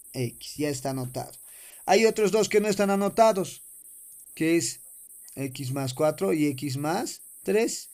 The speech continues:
Entonces, a todito se lo agarra el mínimo común. X más cuatro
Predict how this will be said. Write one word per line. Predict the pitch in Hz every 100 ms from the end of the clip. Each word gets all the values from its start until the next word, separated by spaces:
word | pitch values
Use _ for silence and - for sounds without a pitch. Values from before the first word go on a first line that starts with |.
| - - - - - -
Entonces, | 123 147 147
a | 131 143
todito | 175 196 233 185
se | 170
lo | 160 151 139 - -
agarra | - 135 147 156 151 151 -
el | - 123
mínimo | 135 139 139 135 127
común. | 127 120 117 -
X | 127 127 127 131 127
más | 123 123 123 - -
cuatro | - 127 127 160 185 254